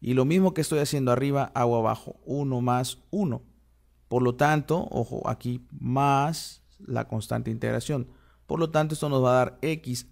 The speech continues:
al cuadrado sobre dos más la constante de integración.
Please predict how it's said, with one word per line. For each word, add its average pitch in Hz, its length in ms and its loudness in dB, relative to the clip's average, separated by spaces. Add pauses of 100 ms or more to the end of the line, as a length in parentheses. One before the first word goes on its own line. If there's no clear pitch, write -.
al 165 200 0
cuadrado 127 680 2 (840)
sobre 160 480 2
dos 190 480 0 (320)
más 139 560 2
la 120 300 0
constante 113 600 -4
de 110 60 -2
integración. 101 800 -4